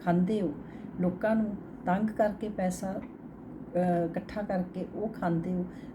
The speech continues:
ਤੁਹਾਡੀ ਮਾਨਸਿਕਤਾ ਜਿਹੜੀ ਹੈ ਉਹ ਕਦੀ ਵੀ ਸ਼ਾਂਤ ਨਹੀਂ ਹੋਏਗੀ। ਤੁਸੀਂ, ਅਹ, ਬਹੁਤ ਜ਼ਿਆਦਾ ਸਮਾਜ ਦੇ ਵਿੱਚ ਚੰਗੇ ਬੰਦੇ ਦੀ ਤਰ੍ਹਾਂ ਵਿਚਰ ਨਹੀਂ ਸਕਦੇ, ਕਿਉਂਕਿ ਜਿਹੜਾ ਅਜਿਹਾ ਪੈਸਾ ਹੈ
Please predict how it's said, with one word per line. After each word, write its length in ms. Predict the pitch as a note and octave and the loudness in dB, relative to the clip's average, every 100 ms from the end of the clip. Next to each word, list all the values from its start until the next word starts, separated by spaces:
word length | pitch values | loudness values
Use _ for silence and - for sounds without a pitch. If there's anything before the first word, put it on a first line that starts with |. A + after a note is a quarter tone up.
| - | 0
ਤੁਹਾਡੀ 440 | F#3+ E3 F3 F3 - - - | 0 4 2 2 -2 -8 -2
ਮਾਨਸਿਕਤਾ 760 | F3+ F3 G#3+ A3 A#3+ - A#3 G#3+ | 2 4 2 2 0 0 0 0
ਜਿਹੜੀ 400 | G3+ F3+ G3 F3 | 0 0 0 -2
ਹੈ 140 | F#3 F#3+ | -2 -2
ਉਹ 320 | - - - | -4 -10 -4
ਕਦੀ 300 | F3+ F3+ F3+ | -2 0 0
ਵੀ 200 | E3+ E3+ | 0 -4
ਸ਼ਾਂਤ 540 | - - F3 F#3 F#3+ | -4 0 2 2 2
ਨਹੀਂ 180 | G#3+ G#3+ | -2 -2
ਹੋਏਗੀ। 540 | G3+ F#3+ F#3+ F3+ G3+ G3+ - - - - - | -2 -2 -2 -4 -4 -6 -10 -14 -14 -14 -10
ਤੁਸੀਂ, 440 | F3+ - F#3+ F3+ E3 | -6 -2 0 0 -2
ਅਹ, 640 | - E3+ F3 E3+ E3+ E3+ - | -4 0 2 2 2 0 0
ਬਹੁਤ 400 | G3 G3 - A3+ - F3+ | -4 -4 0 0 0 -2
ਜ਼ਿਆਦਾ 420 | F#3 F3 F3 F3+ F3+ - - - - - - - | 0 0 2 0 0 -6 -10 -12 -12 -14 -14 -8
ਸਮਾਜ 400 | - F#3+ G#3 A3 | -2 2 4 2
ਦੇ 180 | - G#3+ | 2 2
ਵਿੱਚ 240 | F#3 - | 2 -2
ਚੰਗੇ 520 | - G#3 G3 F3+ A3+ G#3+ | -4 -2 2 4 6 6
ਬੰਦੇ 420 | F#3+ F#3+ F3+ F3+ | 4 4 4 4
ਦੀ 120 | F3+ | 2
ਤਰ੍ਹਾਂ 260 | E3+ F3+ F3+ | 0 0 2
ਵਿਚਰ 440 | F3 - G3+ F#3+ | 0 -2 -2 2
ਨਹੀਂ 180 | F#3 F3+ | 4 4
ਸਕਦੇ, 500 | - E3 - E3 F3 | 2 -2 -2 -2 -2
ਕਿਉਂਕਿ 380 | - F3 E3+ E3+ | 0 -2 0 -2
ਜਿਹੜਾ 360 | F3 F3 F3 F3+ - - - | -2 -2 -2 -6 -12 -14 -8
ਅਜਿਹਾ 360 | E3+ F#3+ F3+ G#3+ | -2 0 2 2
ਪੈਸਾ 520 | G#3+ F3+ F3 - F3 E3+ | 2 -2 -2 0 0 0
ਹੈ 160 | F#3 | -2